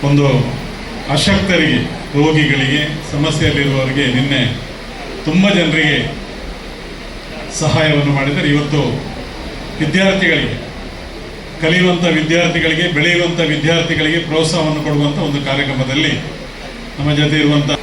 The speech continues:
ಪೂಂಜಾರವರು ಕೆಲದ-, ಕಳೆದ ಹಲವಾರು ವರ್ಷಗಳಿಂದ ಮಾಡಿಕೊಂಡು ಬರುವಂತಹ ಎರಡು ಸಲ ವರ್ಷಕ್ಕೆ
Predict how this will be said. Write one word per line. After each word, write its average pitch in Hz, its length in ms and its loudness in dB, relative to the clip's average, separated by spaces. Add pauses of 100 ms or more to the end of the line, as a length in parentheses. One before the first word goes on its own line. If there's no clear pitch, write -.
(1080)
ಪೂಂಜಾರವರು 185 640 4
ಕೆಲದ-, 180 680 0
ಕಳೆದ 175 340 2 (480)
ಹಲವಾರು 196 520 4
ವರ್ಷಗಳಿಂದ 151 500 0 (1300)
ಮಾಡಿಕೊಂಡು 175 600 2
ಬರುವಂತಹ 170 720 2
ಎರಡು 185 300 4
ಸಲ 175 260 2
ವರ್ಷಕ್ಕೆ 170 600 0